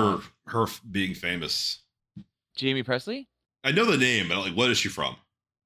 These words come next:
Speaker 1: Well, Joe Dirt, but most importantly, probably, like, uh, uh, uh, Earl. The My Name Is
Speaker 2: Oh,
Speaker 1: Earl
Speaker 2: My Name
Speaker 1: show.
Speaker 2: Is Earl. Yeah, yeah, yeah.
Speaker 1: Yeah,
Speaker 2: Okay.
Speaker 1: she got big with that, but she was in Poison Ivy three, I think, 'cause Poison
Speaker 2: Interesting.
Speaker 1: Ivy one was Drew Barrymore, Poison Ivy two was Alyssa Milano,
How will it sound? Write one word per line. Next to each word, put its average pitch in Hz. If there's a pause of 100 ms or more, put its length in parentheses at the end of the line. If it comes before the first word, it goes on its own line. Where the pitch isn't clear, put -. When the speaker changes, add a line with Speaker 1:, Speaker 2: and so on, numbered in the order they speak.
(640)
Speaker 1:
Well, 123
Joe 135
Dirt, 120
but 113
most 123
importantly, 120
probably, 110
like, 101
uh, 101
uh, 95
uh, -
Earl. 113 (140)
The 92
My 104
Name 107
Is 104
Speaker 2:
Oh, 113
Speaker 1:
Earl 107
Speaker 2:
My 107
Name 104
Speaker 1:
show. -
Speaker 2:
Is -
Earl. 85
Yeah, 78
yeah, 73
yeah. 71
Speaker 1:
Yeah, 107
Speaker 2:
Okay. 78
Speaker 1:
she 123
got 113
big 120
with 110
that, 107
but 123
she 175
was 170
in 165
Poison 156
Ivy 139
three, 143
I 170
think, 202 (240)
'cause 131
Poison -
Speaker 2:
Interesting. -
Speaker 1:
Ivy 131 (100)
one 143
was 135
Drew 139
Barrymore, 131
Poison 131
Ivy 120
two 135
was 120
Alyssa 117
Milano, 117